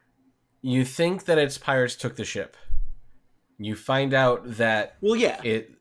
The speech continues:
Speaker 1: that this was shield's ship, and they were gonna be launching the satellites for Project Insight from it.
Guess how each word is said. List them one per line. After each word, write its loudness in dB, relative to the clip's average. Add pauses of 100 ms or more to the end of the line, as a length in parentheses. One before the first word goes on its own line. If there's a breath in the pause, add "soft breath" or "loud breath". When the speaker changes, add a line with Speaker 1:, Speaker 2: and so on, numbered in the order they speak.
(140)
Speaker 1:
that -4
this -2
was -2
shield's -4
ship, -6 (960)
and -2
they 0
were 0
gonna 0
be -2
launching -4
the -6
satellites -2
for -12
Project -8
Insight -4
from -8
it. -16